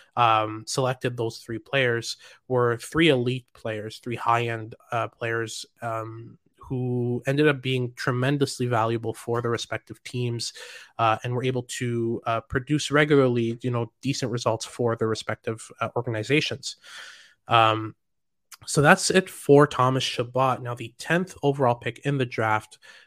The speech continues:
uh, was the forty-ninth pick originally in the, uh, twenty fifteen draft from the Dallas Stars, and that's Roope Hintz. Now, this might seem a bit high for Hintz,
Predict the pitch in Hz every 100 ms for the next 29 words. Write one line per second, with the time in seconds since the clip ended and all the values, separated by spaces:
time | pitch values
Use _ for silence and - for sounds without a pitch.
0 | _ 117 127 117 123 113 123 - - 196
1 | 202 156 131 139 - - _ 120 113 117
2 | 113 - 113 110 131 127 120 107 104 -
3 | - 107 - 107 104 107 - 107 104 113
4 | 107 - 135 143 123 113 117 - 113 107
5 | 113 101 - 117 117 - 107 113 110 -
6 | - - - - 127 120 147 - 214 -
7 | 156 180 170 - - 131 139 160 - 139
8 | 120 135 190 - -